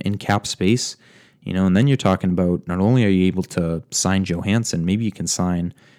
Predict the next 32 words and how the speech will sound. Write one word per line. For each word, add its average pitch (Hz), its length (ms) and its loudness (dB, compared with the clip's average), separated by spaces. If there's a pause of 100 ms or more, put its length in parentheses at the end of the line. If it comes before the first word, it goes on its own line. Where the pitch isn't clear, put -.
(160)
you 87 100 -8
know, 85 80 -4
somebody 82 420 -2
else, 104 340 2
maybe 85 220 -2
another 85 260 -2
depth - 520 -4
guy 98 220 2
or 98 140 2
two. 104 520 2 (100)
Um, 85 680 -4 (1000)
and, 85 840 -4 (240)
or, 90 240 0
you 90 140 0
know, 90 120 0
if - 120 -6
you 85 80 -2
don't 95 260 0
wanna 98 220 2
bring 101 240 0
back 101 260 0
Johansson, 104 720 -4 (200)
you - 160 -8
can 90 220 -6
go 90 400 0
in 92 200 0
for 92 520 -2 (680)
a - 60 -2
bigger 104 300 4
name 117 240 2
player. - 480 -6 (180)
Um, 82 720 -8